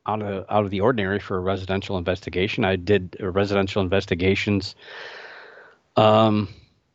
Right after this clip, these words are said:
for, off and on for fifteen years, uh, running my group, the Ohio Paranormal Investigation Network. I've worked with a number of other groups,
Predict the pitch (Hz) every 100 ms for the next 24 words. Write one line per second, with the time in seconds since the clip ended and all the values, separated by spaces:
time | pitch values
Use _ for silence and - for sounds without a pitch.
0 | _ _ - - 107 113 110 110 104 101
1 | - - - _ - 120 - 98 131 160
2 | - 98 90 87 - 110 - 127 110 156
3 | - - - _ _ 50 50 - - _
4 | _ - 101 98 95 92 95 110 - 87
5 | 98 95 90 101 95 98 95 92 92 90
6 | 90 92 90 85 80 147 - - - -
7 | - - - 90 110 107 104 95 107 104
8 | 95 101 95 101 117 - -